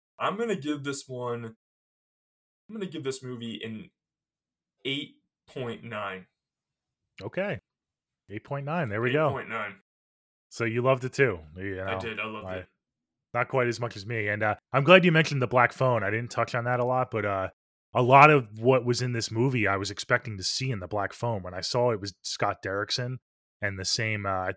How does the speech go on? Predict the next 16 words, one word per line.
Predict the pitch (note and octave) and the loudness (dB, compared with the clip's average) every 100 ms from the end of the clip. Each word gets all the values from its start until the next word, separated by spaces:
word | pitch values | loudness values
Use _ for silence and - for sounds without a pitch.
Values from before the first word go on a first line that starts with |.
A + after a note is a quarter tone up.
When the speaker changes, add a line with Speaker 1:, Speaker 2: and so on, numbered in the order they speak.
| - | -2
Speaker 2:
think, | C3+ | 0
I | C3 | 0
believe | G2+ C3+ B2+ | 0 -2 -2
it | |
was | A2 | -2
the | G2 | -4
same | - A2+ | -6 -4
Speaker 1:
Same | G2 | 0
Speaker 2:
writer | A2+ G2+ | 2 2
Speaker 1:
writer. | G#2+ | 0
Speaker 2:
too. | B2+ A2 F2 | 0 -2 -2
Speaker 1:
Same | - A2 G#2+ | -10 -14 -12
writer. | G#2 - | -12 -4
Speaker 2:
Um, | G2 F#2 E2+ - _ _ | -2 -2 -8 -20 _ _
I | A2+ A2+ | 4 6
was, | A2+ A2 | 6 0